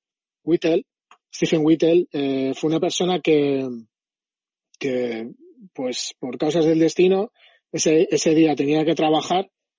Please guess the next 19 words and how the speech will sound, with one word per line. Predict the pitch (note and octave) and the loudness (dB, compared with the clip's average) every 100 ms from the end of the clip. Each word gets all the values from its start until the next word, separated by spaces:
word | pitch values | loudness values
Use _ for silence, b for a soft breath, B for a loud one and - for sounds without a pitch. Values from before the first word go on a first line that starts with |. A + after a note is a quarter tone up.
| _ _ | _ _
y | - C3+ | -4 -2
la | C3+ | -2
entrada | C3 D#3 D#3 D#3 | -2 0 2 2
que | D#3+ | 0
tenía | D#3 D3+ E3 F3 | 0 0 0 0
se | - C#3 | 0 0
la, | C3+ B2+ B2+ B2+ | 0 0 -2 -2
se | C#3+ | 0
la | C3+ | 2
dio | C#3+ | 2
a | D#3+ | 2
su | E3 | 2
mejor | D3+ - E3 | 0 0 0
amigo. | D3+ D#3 A#2+ - _ _ _ _ _ _ _ - | 2 2 0 -6 _ _ _ _ _ _ _ -12
Y | A#2+ A#2 A#2+ B2+ | -8 -6 -4 -4
su | C#3+ | -4
mejor | B2+ B2 C#3+ D3 | -6 -6 -4 -2
amigo | C#3+ C#3+ D#3+ | 0 0 0
se, | D3+ B2+ A#2 G#2+ G2+ | 0 -4 -6 -8 -10